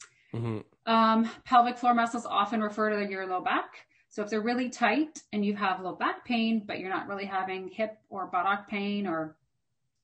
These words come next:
Speaker 2: so you're going to have, like, traditional therapy for your low back and nothing's working,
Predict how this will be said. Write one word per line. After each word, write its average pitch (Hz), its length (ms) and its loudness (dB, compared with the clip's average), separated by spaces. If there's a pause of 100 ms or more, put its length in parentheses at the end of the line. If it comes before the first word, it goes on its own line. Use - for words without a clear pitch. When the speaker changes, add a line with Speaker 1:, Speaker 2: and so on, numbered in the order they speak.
(500)
Speaker 2:
so - 160 -6
you're 185 120 -4
going 202 340 0
to 202 120 -2
have, 196 200 2
like, - 160 -6
traditional 202 400 -4
therapy 202 300 -2
for 190 180 -6
your 170 140 -6
low 175 200 -4
back 170 380 0
and 185 140 0
nothing's 185 400 -4
working, 262 480 0